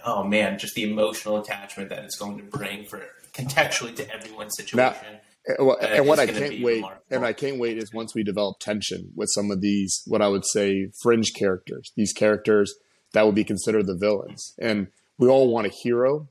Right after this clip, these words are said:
Speaker 2: and that always means that we need to have a villain. So the funny adaptation of all this positivity that we're talking about is also inviting the next,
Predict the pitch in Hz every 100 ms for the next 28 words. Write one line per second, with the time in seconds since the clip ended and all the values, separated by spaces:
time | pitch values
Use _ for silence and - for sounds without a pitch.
0 | _ 117 104 107 110 107 101 107 107 104
1 | 98 104 101 - 95 92 90 104 95 -
2 | - 120 113 104 101 135 147 147 131 113
3 | _ _ _ - _ - 123 113 - 135
4 | 135 - 107 104 113 104 - 113 110 101
5 | 117 110 101 98 - 127 135 110 92 95
6 | 92 - _ _ _ 123 123 123 - 113
7 | 98 95 110 131 95 98 _ _ _ _
8 | _ 113 107 113 -